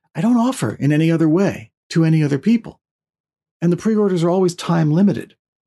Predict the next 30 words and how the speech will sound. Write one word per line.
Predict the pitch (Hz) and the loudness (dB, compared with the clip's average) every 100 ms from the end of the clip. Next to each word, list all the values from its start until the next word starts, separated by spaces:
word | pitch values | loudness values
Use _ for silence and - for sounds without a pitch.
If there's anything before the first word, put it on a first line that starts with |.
| _ _ _ _ _ 160 | _ _ _ _ _ -8
This | 160 | -4
last | 165 196 202 | -2 -2 -2
one, | 139 139 | -4 -2
I | 131 | 0
gave | 151 151 | 0 0
people | 147 151 | -2 -2
two | - 202 | -2 0
weeks | 240 208 - - _ _ _ _ _ _ _ _ _ _ | 0 -2 -6 -10 _ _ _ _ _ _ _ _ _ _
to | - | -8
get | 123 165 | -2 0
in | 185 175 | 0 0
on | 135 | -2
it. | 143 - _ _ _ _ _ _ _ _ _ _ _ _ _ - | -4 -10 _ _ _ _ _ _ _ _ _ _ _ _ _ -6
And, | 127 131 131 127 | -2 0 0 0
uh, | 127 131 135 143 147 131 _ | -2 -2 -2 -4 -8 -10 _
twelve | - 123 143 170 170 | -10 -4 -2 -2 -2
lovely | 139 165 175 | -4 0 -2
people | 170 190 190 | -2 -2 0
did. | 175 190 143 - _ _ - | 2 0 -2 -10 _ _ -20
<laughs> | - 139 - 170 214 196 233 - - - 185 - 180 185 - - _ _ _ _ _ _ _ _ _ _ _ _ _ _ _ _ _ _ _ _ _ _ _ - | -6 -4 0 0 0 0 -2 -4 -8 -8 -12 -8 -8 -8 -12 -20 _ _ _ _ _ _ _ _ _ _ _ _ _ _ _ _ _ _ _ _ _ _ _ -4
As | 170 143 | -4 0
writers, | 202 165 117 123 | 0 0 -2 -4
as | 120 123 | -4 -2
independent | 175 202 190 165 165 139 - | 0 0 0 0 0 -2 -4
authors, | 135 139 - - - | -4 -4 -6 -8 -4
what | 160 220 | -4 -4
could | - 247 185 | -4 -4 0
we | 185 | -2
be | 165 | -2
doing | 143 143 180 123 113 | -2 0 0 0 -2